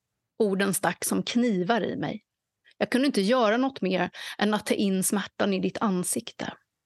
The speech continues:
Men när du sammanfattade ditt liv, tog avsked av oss, dina närmaste, en efter en,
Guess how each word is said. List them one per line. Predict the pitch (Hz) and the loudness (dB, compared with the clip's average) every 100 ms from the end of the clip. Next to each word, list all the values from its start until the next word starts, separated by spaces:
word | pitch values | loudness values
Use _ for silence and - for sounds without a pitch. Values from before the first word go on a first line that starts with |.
| _ _ _ - - - - | _ _ _ -12 -8 -6 -2
Men | - 226 | 0 2
när | 226 | 2
du | 233 | 2
sammanfattade | - 285 262 254 226 302 269 - 254 | 2 2 2 0 2 0 0 0 0
ditt | 233 226 277 | 0 -2 0
liv, | 269 196 - 196 - | 0 0 -4 -10 -6
tog | - 214 - | -2 -2 2
avsked | 233 202 180 - 240 - | 2 2 -2 -2 -2 -2
av | - | -4
oss, | - - - - - | -4 -2 -4 -4 -2
dina | 208 196 | 0 2
närmaste, | 190 202 185 190 208 - - 104 - _ - | 2 2 2 0 0 -2 -4 -4 -12 _ -2
en | 254 247 | 0 2
efter | 240 - 214 | 0 0 0
en, | 180 185 | 2 0